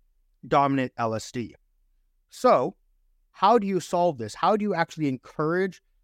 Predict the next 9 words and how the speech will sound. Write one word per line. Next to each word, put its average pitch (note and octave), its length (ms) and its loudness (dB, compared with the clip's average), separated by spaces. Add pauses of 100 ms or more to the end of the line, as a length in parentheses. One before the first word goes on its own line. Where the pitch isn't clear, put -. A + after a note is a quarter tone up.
(160)
multiple D3 640 0
L B2+ 160 2
S - 160 -6
Ds? F3 480 -4 (400)
Is D#3+ 260 -4
you, D#3 540 0 (200)
like, C#3 320 0 (380)
you C#3 120 -8
co-, - 240 -6